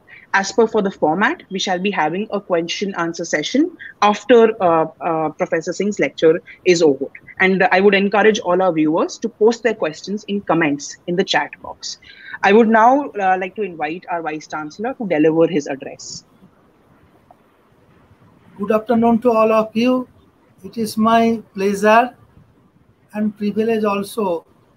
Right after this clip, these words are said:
Speaker 2: to welcome Professor M P Singh.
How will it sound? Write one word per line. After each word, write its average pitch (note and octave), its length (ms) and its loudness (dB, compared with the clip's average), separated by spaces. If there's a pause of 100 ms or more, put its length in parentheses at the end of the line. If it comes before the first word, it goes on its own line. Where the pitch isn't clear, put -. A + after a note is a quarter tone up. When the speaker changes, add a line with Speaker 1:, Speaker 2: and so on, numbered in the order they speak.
(680)
Speaker 2:
to G3+ 420 0 (580)
welcome G#3 600 2
Professor G3+ 640 -6 (800)
M G3+ 160 -4
P G#3+ 160 -4
Singh. F3 500 -6